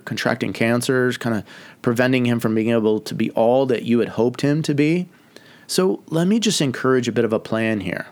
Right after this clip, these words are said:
First, let's set a standard of time. Principle number one."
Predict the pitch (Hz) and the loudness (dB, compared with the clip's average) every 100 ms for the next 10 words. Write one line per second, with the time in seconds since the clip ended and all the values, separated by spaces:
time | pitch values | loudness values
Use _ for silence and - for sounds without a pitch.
0 | - - - 156 110 101 - - _ _ | -20 -14 -2 0 2 -2 -6 -10 _ _
1 | _ _ _ 185 - 170 135 - - 107 | _ _ _ 0 2 2 2 0 -2 -2
2 | 98 95 - - - - - _ _ _ | -2 -4 -4 -4 -6 -10 -18 _ _ _
3 | _ _ _ _ _ 117 98 - 90 87 | _ _ _ _ _ -4 -2 -2 -2 -2
4 | 90 87 | -2 -4